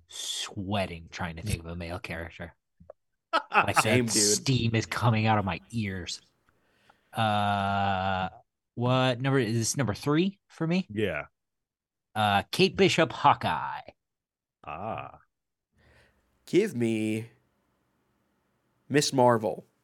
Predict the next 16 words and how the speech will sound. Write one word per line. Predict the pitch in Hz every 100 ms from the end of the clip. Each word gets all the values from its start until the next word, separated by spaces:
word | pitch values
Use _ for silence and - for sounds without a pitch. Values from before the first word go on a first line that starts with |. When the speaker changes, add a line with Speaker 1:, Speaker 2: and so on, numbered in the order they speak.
| _
Speaker 3:
Carol | - 120 107
Danvers. | 107 107 - 151 - _ _ _ _ _ _ _ _ _ _ _ _ _ _ _ _ _ _ _ _ _ _ _ _ -
Okay, | 156 185 147
I | 135
guess | 131
Captain | - 127 117 110
Marvel | 107 104 110 113
when | 117
she's | 110 104
Captain | 98 - 101
Marvel. | - - - - _ _ _ _ _ _ _ _ _ -
Speaker 2:
Uh, | 151 156 160 156 - - 151
is, | 175 131
but | 160 151 143
is | 170 151 139
that, | 151 151